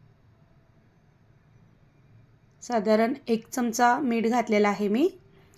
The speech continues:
त्यानंतर तीळ घातलेले आहेत, पांढरे तीळ. दोन ते तीन चमचे तीळ घालायचं आहे आपल्याला.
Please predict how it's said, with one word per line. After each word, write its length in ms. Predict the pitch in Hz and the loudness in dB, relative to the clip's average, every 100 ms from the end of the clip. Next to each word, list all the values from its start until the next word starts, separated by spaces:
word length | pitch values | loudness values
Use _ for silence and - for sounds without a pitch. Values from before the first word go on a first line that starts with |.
| - - | -14 0
त्यानंतर 500 | 220 214 220 226 233 254 - | 2 2 0 0 -4 -4 0
तीळ 200 | 285 277 | 2 2
घातलेले 400 | - 277 220 214 | 0 2 2 2
आहेत, 200 | 208 233 - | 0 -6 0
पांढरे 320 | 226 214 208 | 2 2 2
तीळ. 300 | 220 226 262 330 - - - - - - - | 0 -2 -4 -6 -16 -20 -20 -20 -20 -20 -8
दोन 260 | 220 240 269 | 0 2 2
ते 140 | 277 294 | 0 -2
तीन 200 | 277 262 | -2 -2
चमचे 320 | 254 254 254 285 | -2 -2 -2 -2
तीळ 260 | 277 226 | 4 4
घालायचं 420 | 220 226 202 202 214 | 6 4 2 0 -2
आहे 200 | 202 214 | -2 -4
आपल्याला. 400 | 214 202 226 | -2 0 0